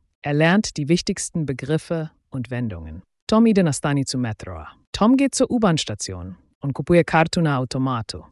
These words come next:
Er kauft ein Ticket am Automaten. Vlak dolazi uskoro. Der Zug kommt bald. Tom čeka na peronu. Tom wartet auf dem Bahnsteig. Vidi mnogo ljudi. Er sieht viele Menschen. Vlak je stigao.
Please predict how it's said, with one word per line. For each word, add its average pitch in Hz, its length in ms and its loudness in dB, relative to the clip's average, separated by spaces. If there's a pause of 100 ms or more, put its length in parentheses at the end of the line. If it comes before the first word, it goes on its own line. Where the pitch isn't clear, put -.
(120)
Er 117 100 -6
kauft - 300 0
ein 131 140 2
Ticket - 420 4
am 135 220 -2
Automaten. 120 760 -4 (220)
Vlak 165 240 4
dolazi 156 360 6
uskoro. 95 420 -6 (180)
Der 131 120 0
Zug 254 240 4
kommt - 220 6
bald. 85 360 -2 (220)
Tom 175 160 2
čeka 170 280 6
na 156 120 4
peronu. 120 500 -2 (220)
Tom 190 300 4
wartet 180 280 4
auf 165 100 -2
dem 185 180 2
Bahnsteig. 104 720 -6 (220)
Vidi 156 180 6
mnogo 147 320 6
ljudi. 90 420 -4 (140)
Er 143 120 -4
sieht 151 200 -4
viele 240 260 4
Menschen. 202 540 2 (140)
Vlak 127 240 4
je 156 60 6
stigao. 110 500 0